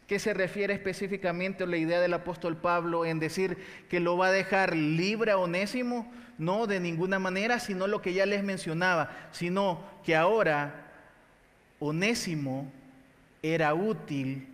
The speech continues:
en gran manera. ¿Por qué? Porque ya no le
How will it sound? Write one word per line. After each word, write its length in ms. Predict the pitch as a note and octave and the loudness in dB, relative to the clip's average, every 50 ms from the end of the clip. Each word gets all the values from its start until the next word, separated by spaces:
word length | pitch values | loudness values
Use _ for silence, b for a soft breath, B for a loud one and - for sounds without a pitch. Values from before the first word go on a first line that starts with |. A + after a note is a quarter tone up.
| - - - - - - - - - | -20 -20 -20 -20 -20 -20 -20 -12 -6
en 240 | C#3+ C#3+ C#3+ D3 C#3 | -4 -4 -2 -2 0
gran 340 | D#3 D#3+ E3 E3 E3+ E3+ | 2 2 4 4 2 2
manera. 580 | D#3+ D3+ D3 D3 D#3 D3+ D3 C3+ B2 A#2 A#2 - | 0 0 0 0 0 0 0 0 -2 -2 -4 -4
¿Por 200 | C#3+ C#3+ C#3+ C#3+ | -4 -4 -4 -2
qué? 420 | - G3+ G3 F3+ E3 D#3+ D#3+ B B B B - | -2 -2 0 0 -2 -4 -8 B B B B -8
Porque 320 | - C#3 D3 C#3 - D3 C#3+ | -6 -4 -4 -2 -2 -2 0
ya 120 | D3 D#3 | 0 0
no 140 | D#3+ E3 E3 | 0 0 0
le 480 | D#3+ D#3+ D#3+ D#3 D#3+ D#3 D#3+ D#3+ - | 0 0 0 0 -2 -4 -6 -10 -16